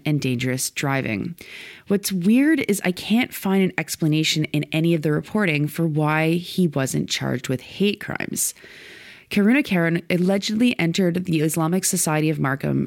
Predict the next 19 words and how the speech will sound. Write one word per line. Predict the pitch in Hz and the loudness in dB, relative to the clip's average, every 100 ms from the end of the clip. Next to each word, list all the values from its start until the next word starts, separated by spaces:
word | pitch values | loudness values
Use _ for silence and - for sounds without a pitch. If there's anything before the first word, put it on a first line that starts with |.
| - | -4
tore | - 190 185 | -4 0 0
up | 196 - | 0 -4
a | |
copy | 185 - 147 160 160 | -6 -4 -2 -2 -2
of | 147 | -2
the | 156 | -2
Quran, | 170 165 139 135 139 - | 0 0 2 0 -2 0
and | 143 | 2
yelled | 147 143 139 | 2 2 0
racist | 151 151 175 165 - | 0 0 0 -2 0
and | 160 | -2
Islamophobic | 147 139 139 - 135 139 - | 0 0 0 -2 -4 -4 -6
comments | - 135 131 131 | -4 0 0 -2
at | - 143 | -4 -6
the | 147 | -8
people | - 143 143 139 | -6 -6 -2 -2
in | 127 | 0
the | 131 | 2
mosque. | 135 151 131 - - | 2 2 0 -4 -8